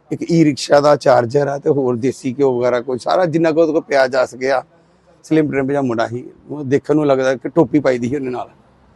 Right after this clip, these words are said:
ਦੇਖਣ ਨੂੰ ਲੱਗਦਾ ਕੋਈ ਅਠਾਈ ਤੀਹ ਸਾਲ ਦਾ ਮੁੰਡਾ ਹੋਏਗਾ। ਤੇ ਸਮਾਨ ਭਰ ਕੇ ਤੇ ਉੱਪਰ ਆਪਣਾ ਮੋਢੇ ਤੇ ਟੰਗ ਕੇ ਤੇ ਫਰੰਟ ਵਾਲੇ ਬੰਨੋਂ ਫਿਰ naturally ਉੱਥੇ, ਕਿਉਂਕਿ ਬਹੁਤ, ਬਾਕੀ ਹੋਰ ਦਰਵਾਜ਼ੇ ਠੀਕ ਹੈ, ਸਿਰਫ ਇੱਕ ਉਹਨੇ ਉਹ ਅਰਲੇ ਵਿੱਚ ਫਸਾ ਕੇ ਨਾ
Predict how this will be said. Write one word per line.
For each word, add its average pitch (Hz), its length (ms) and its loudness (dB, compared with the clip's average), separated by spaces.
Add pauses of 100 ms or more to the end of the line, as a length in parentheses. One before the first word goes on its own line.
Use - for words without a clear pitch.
(300)
ਦੇਖਣ 190 240 4
ਨੂੰ 190 120 4
ਲੱਗਦਾ 160 300 4
ਕੋਈ 165 100 0
ਅਠਾਈ 147 180 2
ਤੀਹ 139 140 -4
ਸਾਲ 139 200 0
ਦਾ 135 60 -4
ਮੁੰਡਾ 131 200 -6
ਹੋਏਗਾ। 117 220 -12 (720)
ਤੇ 165 80 2
ਸਮਾਨ 139 280 0
ਭਰ 143 220 2
ਕੇ 120 140 -4
ਤੇ 127 100 -4
ਉੱਪਰ 123 280 -4
ਆਪਣਾ 120 280 -4
ਮੋਢੇ 127 220 0
ਤੇ 135 120 2
ਟੰਗ 107 140 -8
ਕੇ 123 80 -8
ਤੇ 131 100 -4
ਫਰੰਟ 165 280 0
ਵਾਲੇ 156 140 2
ਬੰਨੋਂ 131 240 -4
ਫਿਰ 139 120 0
naturally 139 440 -4
ਉੱਥੇ, 151 200 -6
ਕਿਉਂਕਿ 143 240 -6
ਬਹੁਤ, 147 220 2
ਬਾਕੀ 151 280 0
ਹੋਰ 160 120 4
ਦਰਵਾਜ਼ੇ 135 340 0
ਠੀਕ 139 180 -8
ਹੈ, 160 60 2
ਸਿਰਫ 160 200 0
ਇੱਕ 151 120 -6
ਉਹਨੇ 165 260 2
ਉਹ 131 180 -10 (560)
ਅਰਲੇ 165 180 6
ਵਿੱਚ 156 140 0
ਫਸਾ 135 300 2
ਕੇ 139 100 0
ਨਾ 175 120 0